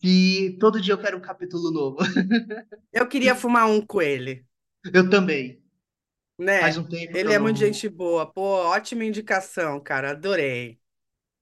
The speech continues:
Speaker 1: Ah, ele é um querido e é um, um lindo. É uma pessoa maravilhosa pra se conversar. E me
Speaker 2: Ótimo.
Speaker 1: falaram que ele tem uma voz bem gostosa de ouvir.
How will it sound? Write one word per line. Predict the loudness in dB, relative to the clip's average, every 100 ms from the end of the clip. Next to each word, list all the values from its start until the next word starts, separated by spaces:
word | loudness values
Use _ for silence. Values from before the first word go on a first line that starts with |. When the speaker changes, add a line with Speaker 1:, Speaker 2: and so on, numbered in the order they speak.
| _ _ _ 0
Speaker 1:
Ah, | 4
ele | 6 6
é |
um | 2
querido | 0 0 0 -6 -4
e | -2 -2
é |
um, | -2 -4 -8 -12 -16 -20 -12
um | -8
lindo. | -6 -6 -8 -4
É | -2 -2 -6 -14 _ _ -16
uma | -8
pessoa | -6 -4 -4
maravilhosa | -2 -4 -2 -2 -2 -6
pra | -18
se | -16
conversar. | -14 -14 -8 -8 -10 _ _ _ -18 -14 -2
E | 4 4 4
me | 0
Speaker 2:
Ótimo. | 2 4 4 2 0
Speaker 1:
falaram | 0 -2 -4 -8 -10 -18 _ _
que | 4
ele | 4 4
tem | -4 -6
uma | -4 -8
voz | -4 -4 -4
bem | 0 0 2
gostosa | 0 -2 -8 -8
de | -10 -10
ouvir. | -8 -8 -8